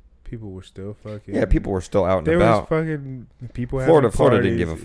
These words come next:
Speaker 2: fuck.
Speaker 1: Yeah, I mean,
Speaker 2: Florida
Speaker 1: I don't know
Speaker 2: was
Speaker 1: how
Speaker 2: a
Speaker 1: it was in other states. I don't know how it was in
Speaker 2: Yeah.
Speaker 1: Washington, 'cause that's, you were in Washington, but you
Speaker 2: Yeah.
Speaker 1: also live by yourself, so.
Speaker 2: I lived by myself, but I was also, at that time, I
Speaker 1: And
Speaker 2: worked
Speaker 1: you were
Speaker 2: in a,
Speaker 1: at Ground
Speaker 2: I worked
Speaker 1: Zero.
Speaker 2: in a f-, a phone store, and phones were deemed, uh, a necessity, so, like,
Speaker 1: Ground
Speaker 2: we still
Speaker 1: Zero.
Speaker 2: worked.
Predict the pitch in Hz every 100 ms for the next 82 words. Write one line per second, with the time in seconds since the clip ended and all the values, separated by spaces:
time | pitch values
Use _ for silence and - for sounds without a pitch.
0 | 90 107 101 104 107 104 95 - 123 120
1 | 101 175 147 135 131 131 117 123 127 107
2 | 107 107 123 143 131 123 117 110 147 127
3 | 120 107 98 101 95 101 120 - 113 127
4 | 113 104 113 117 98 101 123 165 175 151
5 | 135 120 123 107 98 117 98 87 92 90
6 | 95 139 127 131 113 127 113 95 110 98
7 | - - 113 110 107 104 104 - 98 -
8 | 110 - 92 90 - 147 135 131 117 107
9 | 113 113 113 95 95 104 113 95 107 87
10 | - - 87 82 - 113 127 - 87 87
11 | 53 85 - 110 113 104 90 90 85 95
12 | 95 90 90 _ _ _ 90 90 90 -
13 | 92 87 - 127 - 92 90 - 95 87
14 | 104 101 107 101 98 127 101 98 90 90
15 | -